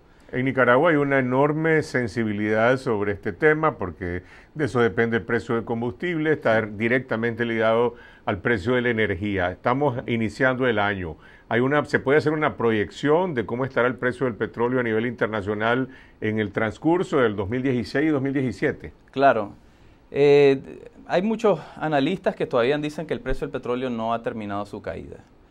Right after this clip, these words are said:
Speaker 2: De hecho, eh, nosotros compartimos eso también. La razón fundamental es que la, el exceso de la producción a nivel global continúa creciendo en estos instantes.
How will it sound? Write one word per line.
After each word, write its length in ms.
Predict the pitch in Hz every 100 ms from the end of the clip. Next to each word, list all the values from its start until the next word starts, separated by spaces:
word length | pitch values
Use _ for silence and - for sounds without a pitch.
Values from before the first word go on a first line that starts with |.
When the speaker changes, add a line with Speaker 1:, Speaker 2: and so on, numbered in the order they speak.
| _ _ _
Speaker 2:
De 260 | 120 120 131
hecho, 480 | 135 170 170 170 -
eh, 400 | 117 117 107 101 104
nosotros 500 | 107 117 135 143 147
compartimos 600 | 139 120 110 131 131 117
eso 180 | 101 -
también. 520 | 113 117 123 120 113 _ _ - _
La 100 | 135
razón 260 | 143 151 175
fundamental 680 | 185 180 170 135 123 143 151
es 100 | 139
que 140 | 147
la, 400 | 139 131 123 110 107 -
el 180 | - 113
exceso 480 | 107 - 180 180 151
de 60 | 135
la 120 | 127
producción 640 | 120 107 101 139 147 180 - -
a 80 | 117
nivel 260 | 117 113 127
global 540 | 135 131 127 139 147 - _ _
continúa 520 | 127 120 120 113 113
creciendo 540 | 117 95 - 120 113 90
en 80 |
estos 220 | 92 104 101
instantes. 600 | 90 92 92 - 98